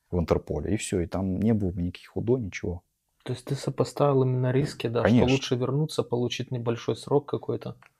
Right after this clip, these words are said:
Speaker 1: Конечно. И то есть я пообщался с адвокатом, она говорит, «Ну, понимаешь, как бы это же не такое мелкое дело, это сама Ф С Б ведёт. То есть всё равно как бы объявят». Это долго будет, да, там через год-два там объявят в Интерпол, там отсидишь полгода в тайской тюрьме.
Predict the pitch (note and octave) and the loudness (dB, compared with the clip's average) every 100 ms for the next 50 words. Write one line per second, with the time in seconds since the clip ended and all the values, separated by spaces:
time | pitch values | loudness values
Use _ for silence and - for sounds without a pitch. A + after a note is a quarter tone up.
0 | _ _ G2+ F#2+ - - E2+ - F2 - | _ _ -2 -2 -4 -6 -6 -4 -2 2
1 | E2+ - E2 - E2+ - E2+ D#2+ D#2+ A2 | 2 2 0 2 0 2 0 2 2 0
2 | B2 F#2+ E2+ F2 E2+ E2+ E2 - E2+ D#2+ | -2 0 0 2 2 2 0 -2 -4 -4
3 | - G#2 G#2 - D#2+ E2+ - E2 D#2+ E2 | -4 -4 -6 -8 -4 -4 -4 -4 -4 -4
4 | - G2 E2+ D#2 - D2+ E2 D#2+ G2 - | 0 0 0 -2 -6 -6 -4 -2 -2 -2
5 | E2+ F2 E2 D#2+ D#2 E2 E2 E2 - - | -4 -4 -2 -4 -4 -2 -2 -2 -6 -12
6 | - D2+ - - - F2+ F2 F2+ E2+ - | -12 -12 -12 -18 -6 -2 0 -2 -4 -8
7 | - D#2+ F#2 G#2+ G2+ - - - - - | -4 -2 2 2 0 -6 -20 -20 -14 4
8 | B2 G2 G#2+ F#2 E2 E2 D#2 D#2 E2+ E2 | 8 12 12 12 8 4 0 4 4 4
9 | D2+ - E2 D#2+ F#2+ G2 D#2 F2 F#2 F2 | -2 -6 -6 0 6 6 6 2 2 2
10 | D2+ D#2+ D#2+ G2 F2+ - E2 - - E2 | -2 -4 0 0 0 -2 -4 -4 -4 0
11 | E2 - D#2 D#2 - F#2 G#2+ - F2 F#2 | 0 0 -8 -8 -4 -2 -2 0 0 0
12 | F2+ - E2+ E2+ - E2+ - D2+ D#2 | -2 0 2 2 0 -8 -6 -8 -8